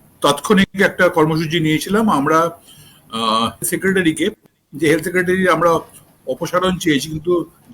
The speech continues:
যেহেতু তিনি এখনো স্বাস্থ্য সচিব হিসেবে আছেন, তার কাছে আমরা দেখা করতে গেছিলাম ডেপুটি সেক্রেটারি।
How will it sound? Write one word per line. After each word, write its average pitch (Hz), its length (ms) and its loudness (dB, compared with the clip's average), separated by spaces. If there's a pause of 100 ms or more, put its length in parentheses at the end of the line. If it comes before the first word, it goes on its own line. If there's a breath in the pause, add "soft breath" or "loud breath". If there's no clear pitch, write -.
যেহেতু 160 280 2
তিনি 185 340 -2
এখনো 190 380 -2 (520 soft breath)
স্বাস্থ্য 156 300 -6
সচিব 165 260 -4
হিসেবে 175 300 0
আছেন, 202 340 0 (420)
তার 139 140 4
কাছে 170 220 2
আমরা 160 160 0
দেখা 151 200 4
করতে 160 220 -2
গেছিলাম 170 300 0
ডেপুটি 147 320 -6
সেক্রেটারি। - 680 -10